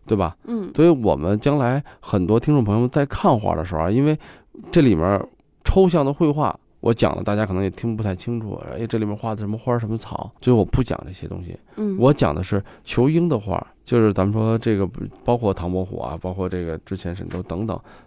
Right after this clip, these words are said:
Speaker 1: 他们所有的作品，有属于他自己艺术家的一种风格、风貌。
Speaker 2: 嗯。
Speaker 1: 像仇英啊，他的这种风貌，这个模糊的这种成分，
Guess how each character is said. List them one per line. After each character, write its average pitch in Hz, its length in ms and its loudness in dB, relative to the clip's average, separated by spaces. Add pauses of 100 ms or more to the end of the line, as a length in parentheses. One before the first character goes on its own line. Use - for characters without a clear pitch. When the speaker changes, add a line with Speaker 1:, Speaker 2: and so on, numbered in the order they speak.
Speaker 1:
他 - 160 -2
们 113 100 2
所 95 200 -2
有 98 40 2
的 92 80 2
作 82 160 -4
品， - 220 -8 (320)
有 87 320 4
属 90 160 -4
于 90 100 -4
他 107 140 0
自 104 160 -4
己 101 60 -6
艺 101 80 -4
术 104 120 -2
家 90 180 -4
的 92 80 -6
一 92 60 -4
种 87 180 -6
风 123 300 0
格、 - 240 -6 (140)
风 196 320 -2
貌。 - 180 -10
Speaker 2:
嗯。 - 0 - (200)
Speaker 1:
像 104 220 0
仇 95 220 -4
英 123 220 0
啊， 95 200 -2 (320)
他 - 220 -2
的 127 100 0
这 101 60 -2
种 85 160 -4
风 123 260 -4
貌， - 240 -6 (140)
这 110 140 -2
个 95 120 2
模 98 240 2
糊 117 220 -6
的 90 100 -10
这 101 120 -2
种 85 160 -2
成 95 260 -6
分， 117 180 0